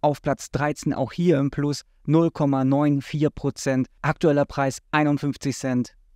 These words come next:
Ebenfalls im Plus auf Platz achtzehn Bitcoin Cash, zwei Komma sieben Prozent im Plus, aktueller Preis hier hunderteinundachtzig Euro und achtundsiebzig Cent. Auf Platz dreißig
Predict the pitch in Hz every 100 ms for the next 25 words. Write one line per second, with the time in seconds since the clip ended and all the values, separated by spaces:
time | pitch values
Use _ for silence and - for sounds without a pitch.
0 | - 220 190 - 175 180 - 175 - 135
1 | - 131 - 185 - - 147 131 180 -
2 | 165 143 - 160 156 - - - 202 214
3 | 196 180 147 175 - 151 160 139 131 151
4 | 156 - _ _ - 151 - 160 151 -
5 | 151 156 - 175 190 175 180 185 - 160
6 | 156 - - 139 - 147 135 139 - 139
7 | 135 - 135 - 131 117 - - - 127
8 | 151 - - _ 160 175 - 165 143 135
9 | 151 165 - 139